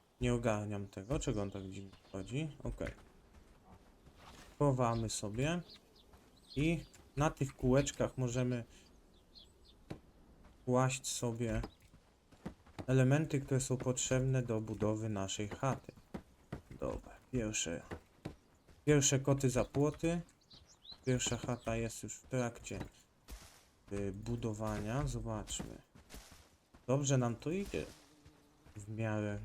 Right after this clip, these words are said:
gierka naprawdę pozytywnie zaskoczyła. Okej, nie mamy, nie mamy czego. Tu coś możemy dać. I tu też możemy dać. Giereczka zaskoczyła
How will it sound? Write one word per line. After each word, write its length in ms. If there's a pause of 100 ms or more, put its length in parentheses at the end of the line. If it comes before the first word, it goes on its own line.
(200)
gierka 400
naprawdę 600 (340)
pozytywnie 600
zaskoczyła. 760 (680)
Okej, 420
nie 200
mamy, 560 (320)
nie 60
mamy 280
czego. 500 (720)
Tu 60
coś 260
możemy 300 (1120)
dać. 500 (460)
I 120
tu 260 (420)
też 200
możemy 240 (220)
dać. 200 (1200)
Giereczka 460
zaskoczyła 880